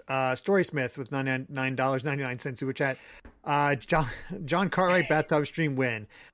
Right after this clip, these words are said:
I don't know if we'll be doing those again.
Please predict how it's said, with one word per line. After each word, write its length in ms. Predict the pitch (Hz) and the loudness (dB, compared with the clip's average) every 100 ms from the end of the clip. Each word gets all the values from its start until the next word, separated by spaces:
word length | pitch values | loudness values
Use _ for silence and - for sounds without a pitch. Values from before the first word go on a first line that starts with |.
| _ | _
I 240 | 151 151 123 _ _ _ _ - | -2 -2 -4 _ _ _ _ 0
don't 380 | 285 330 302 254 | 6 6 6 6
know 120 | 254 | 6
if 120 | 208 | 6
we'll 80 | 196 | 4
be 100 | 170 | 2
doing 240 | 160 160 | 4 6
those 200 | 139 139 | 6 2
again. 200 | 135 131 | 2 -2